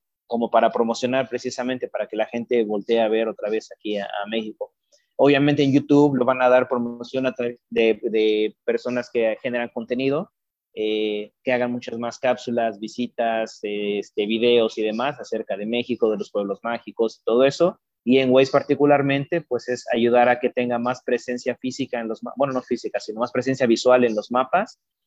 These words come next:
eh, no solo los sitios de hospedaje, restaurantes y demás, sino también las experiencias. Si hay algún spa cerca, si hay algunos guías de turistas, algunas, no sé, unas cavernas que valga la pena visitar, que te aparezcan en el mapa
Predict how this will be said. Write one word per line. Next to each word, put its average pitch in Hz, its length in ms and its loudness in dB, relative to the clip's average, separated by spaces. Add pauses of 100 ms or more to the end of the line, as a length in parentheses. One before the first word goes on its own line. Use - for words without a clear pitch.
(120)
eh, 120 80 2
no 139 100 0
solo 143 240 0
los 120 160 -2
sitios 127 640 -2
de 107 160 -2
hospedaje, 120 640 0
restaurantes 110 800 -8
y 107 60 -8
demás, 131 420 -4 (200)
sino 117 300 0
también 120 360 0
las 120 220 2
experiencias. 117 800 -4 (280)
Si 131 60 2
hay 120 100 4
algún 110 260 2
spa 107 240 -2
cerca, 127 640 -2
si 123 160 -6
hay 117 80 -2
algunos 110 340 -8
guías 110 180 -2
de 107 80 -8
turistas, 117 600 -4
algunas, 110 560 -10
no 110 240 -6
sé, 110 180 2
unas 104 260 -6 (280)
cavernas 117 480 2
que 117 80 2
valga 110 220 2
la 104 120 -4
pena 113 200 -4
visitar, 135 400 0
que 127 100 0
te - 80 0
aparezcan 113 520 2
en 113 80 -2
el 110 120 -4
mapa 127 440 -2